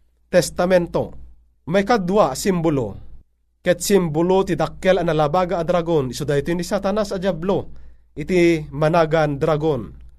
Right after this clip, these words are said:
Verse nine iti chapter twelve iti Apokalipsis. Agnanayon nga agtatrabaho ni Satanas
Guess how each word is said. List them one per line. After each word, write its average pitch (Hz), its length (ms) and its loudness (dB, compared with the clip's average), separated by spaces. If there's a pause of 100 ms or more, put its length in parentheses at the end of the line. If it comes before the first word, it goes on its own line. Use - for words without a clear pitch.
(300)
Verse 165 320 2
nine 170 320 4
iti 143 560 0
chapter 156 400 0
twelve 151 240 0
iti 139 160 -4
Apokalipsis. 135 800 -6 (720)
Agnanayon 196 800 2
nga 202 160 0
agtatrabaho 156 880 -2 (560)
ni 170 160 2
Satanas 170 640 0